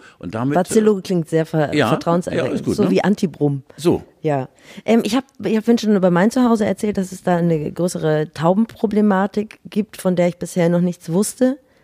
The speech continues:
Speaker 2: bis ich über lange Strecken zu Hause verweilte. Äh, gibt's bei dir auch irgendwas, was du entdeckt hast?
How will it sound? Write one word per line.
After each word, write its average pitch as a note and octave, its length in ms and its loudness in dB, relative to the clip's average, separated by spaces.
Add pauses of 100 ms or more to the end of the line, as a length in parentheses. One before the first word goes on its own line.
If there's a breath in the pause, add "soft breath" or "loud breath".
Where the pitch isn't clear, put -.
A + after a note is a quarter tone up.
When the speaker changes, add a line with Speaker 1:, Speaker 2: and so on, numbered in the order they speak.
(120 soft breath)
Speaker 2:
bis F#3+ 160 -4
ich - 220 -10
über E3+ 140 -4
lange F3+ 280 0
Strecken E3+ 500 -4
zu E3 140 -6
Hause E3+ 220 0
verweilte. E3+ 640 0 (360 loud breath)
Äh, F3 240 4
gibt's G3 220 -4
bei G#3+ 80 2
dir F#3 160 2
auch G#3 80 -4
irgendwas, A3 260 -2
was G#3 140 -8
du - 60 -6
entdeckt G3+ 340 -4
hast? A3 240 -6